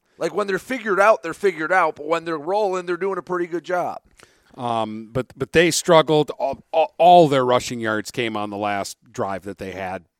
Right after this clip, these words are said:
Speaker 2: Prior to that, they
Speaker 1: And then they still got stopped.
Speaker 2: Yeah, they, they couldn't run the ball. Uh, and, and, and Ty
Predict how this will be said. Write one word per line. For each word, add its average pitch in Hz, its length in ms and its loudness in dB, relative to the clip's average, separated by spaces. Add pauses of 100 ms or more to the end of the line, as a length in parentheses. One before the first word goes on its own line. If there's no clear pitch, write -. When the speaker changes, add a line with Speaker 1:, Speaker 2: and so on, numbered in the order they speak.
Speaker 2:
Prior 113 280 -2
to 101 120 -6
that, 98 320 -8
they 107 400 -8
Speaker 1:
And 170 80 -2
then 190 100 -2
they 175 120 -4
still 247 260 -2
got 156 220 0
stopped. 90 380 -8
Speaker 2:
Yeah, 101 220 -6
they, 107 180 -8
they 113 180 -6
couldn't 131 400 -4
run 117 260 -4
the 104 60 -8
ball. 101 460 -4 (320)
Uh, 107 540 -2
and, 107 300 -8
and, 107 540 -10
and 110 260 -10
Ty 151 400 2